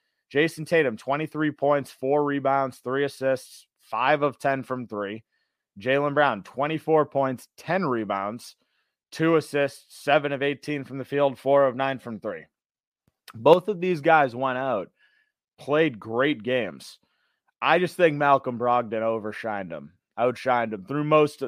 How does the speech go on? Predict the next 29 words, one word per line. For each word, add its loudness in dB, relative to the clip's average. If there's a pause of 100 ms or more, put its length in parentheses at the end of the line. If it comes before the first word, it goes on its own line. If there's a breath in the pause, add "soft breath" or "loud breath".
through 2
most 4
of -8
the -6
game, -8 (480)
right? 0
So 2
you -6
love 4
to -2
see, -4 (380)
you -4
know, 0 (140)
three 2
guys 6
stepping 0
up. 0
This -8
is -16
the 0
first -2
time 2
that -4
we've -4
seen -6
Malcolm 2
Brogdon 2 (520)
hit -4
twenty. -2